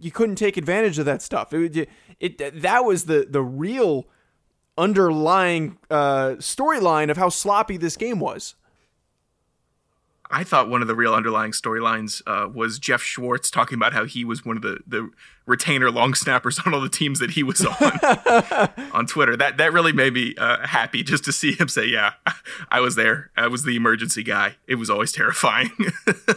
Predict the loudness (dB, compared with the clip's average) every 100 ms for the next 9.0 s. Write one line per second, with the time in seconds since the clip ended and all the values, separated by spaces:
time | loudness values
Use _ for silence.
0 | 0 2 4 4 6 4 4 0 0 0
1 | 0 0 0 6 6 8 6 4 2 2
2 | 2 4 2 -2 -2 2 2 2 -2 0
3 | -2 0 0 0 -2 -2 -2 -4 -4 -4
4 | 0 4 4 6 4 6 6 4 2 2
5 | 2 2 0 2 0 -2 0 0 2 0
6 | 2 4 4 4 2 2 0 0 0 0
7 | 0 -2 -2 -2 -4 0 2 2 0 -2
8 | -2 0 -2 -2 -4 -6 -6 -6 -6